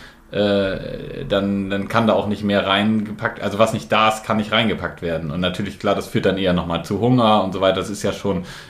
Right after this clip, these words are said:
da ist ja schon was Sinnvolles dran, sagen wir mal so, ne? Also, dass man nicht so eine riesen Insulinschwankung haben sollte, das ist, macht es schon einfacher, wenn man das nicht hat, dass man dann nicht so viel isst. Aber wenn man's halt,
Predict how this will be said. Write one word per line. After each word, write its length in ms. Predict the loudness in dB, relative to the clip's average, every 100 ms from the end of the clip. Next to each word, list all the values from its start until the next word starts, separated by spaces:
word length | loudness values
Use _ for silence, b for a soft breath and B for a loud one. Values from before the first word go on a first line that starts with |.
| -2
da 80 | 0
ist 140 | 0
ja 80 | -2
schon 260 | -2 -2
was 180 | -2 -4
Sinnvolles 680 | -8 -6 -4 -4 -2 -4 -4
dran, 340 | -4 -2 -2
sagen 300 | -2 -4 -4
wir 80 | -6
mal 180 | -6 -8
so, 200 | -8 -4
ne? 200 | -2 0
Also, 500 | -2 -2 -4 -4 -6 -10 B B -8
dass 180 | -6 0
man 120 | 2
nicht 200 | 0 -2
so 80 | -2
eine 240 | -2 -2
riesen 340 | -2 -2 -2 -2
Insulinschwankung 1040 | -2 -4 -4 -4 -4 -4 -2 -2 0 -2 -4 B -20 -2
haben 280 | 0 2 0
sollte, 340 | 2 2 2
das 160 | -4 -4
ist, 280 | -10 -12 -6
macht 240 | -4 -6
es 100 | -8
schon 220 | -6 -4
einfacher, 720 | -2 -2 -2 -2 0 2 0
wenn 140 | 0 -2
man 80 | -2
das 160 | -4
nicht 160 | -4 -2
hat, 120 | -2
dass 140 | -4
man 140 | -4 -2
dann 160 | -2
nicht 160 | -2 -4
so 100 | -10
viel 180 | -6 2
isst. 300 | 2 2 -4
Aber 200 | -2 -2
wenn 100 | 0
man's 200 | -2 -2
halt, 180 | -6